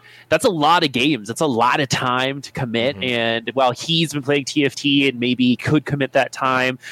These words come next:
Speaker 1: it's also cool seeing some other names from, like, a bunch of different games.
Speaker 2: Mm-hmm.
Speaker 1: Uh, here too, you've got, like, the Odd One, who's a League of Legends, uh, legend. Kefri was here as well. Hafu, like, all those people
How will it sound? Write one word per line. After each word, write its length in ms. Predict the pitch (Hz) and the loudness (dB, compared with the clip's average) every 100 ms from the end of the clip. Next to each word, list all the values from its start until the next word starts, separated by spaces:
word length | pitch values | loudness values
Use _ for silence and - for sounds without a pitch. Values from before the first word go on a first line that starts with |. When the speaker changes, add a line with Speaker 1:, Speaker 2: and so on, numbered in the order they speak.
| - | -6
Speaker 1:
it's 100 | 143 | -2
also 240 | 262 - 165 | -2 -2 -2
cool 220 | 156 139 | 0 2
seeing 260 | 147 139 | 2 0
some 220 | 127 135 127 | 0 -4 -2
other 240 | 127 139 | 0 0
names 460 | 131 127 131 131 - | 2 2 2 0 -4
from, 100 | 131 | -4
like, 160 | 117 | -4
a 60 | - | -2
bunch 180 | 127 120 | -6 -6
of 80 | 123 | -4
different 360 | 131 - 135 | -4 -2 -4
games. 560 | - 131 135 135 127 123 | 0 2 2 0 -2 -2
Speaker 2:
Mm-hmm. 180 | 131 143 - 120 | -4 -6 -8 0
Speaker 1:
Uh, 280 | 120 117 117 113 131 | 2 4 2 0 -4
here 280 | - 147 139 | -4 0 0
too, 180 | - 139 | 0 0
you've 240 | 139 120 | 2 0
got, 220 | 135 127 | 0 2
like, 160 | 120 113 | 2 0
the 100 | 117 | 2
Odd 240 | 117 131 | 4 2
One, 380 | 131 135 135 131 | 2 2 4 2
who's 220 | 123 123 | 0 -2
a 40 | 113 | 0
League 240 | 113 127 | 0 0
of 80 | 120 | 2
Legends, 640 | 117 113 120 113 113 110 - _ _ _ | 0 -2 -2 -4 -6 -14 -16 _ _ _
uh, 240 | 117 104 95 | 0 2 0
legend. 720 | 107 131 147 135 147 139 139 | -2 0 0 2 2 2 0
Kefri 440 | - 147 - 165 147 | -2 -2 -2 -2 0
was 160 | 151 | -2
here 460 | - 151 147 147 139 | 0 0 2 2 0
as 220 | 123 107 | -2 -2
well. 320 | 123 131 127 117 | 0 2 4 4
Hafu, 680 | 131 135 - 156 147 143 | 2 2 2 4 4 4
like, 200 | 123 107 127 | 2 2 4
all 200 | 170 170 | 4 4
those 240 | 156 - | 0 0
people 500 | 131 127 127 117 117 | 0 0 0 0 -2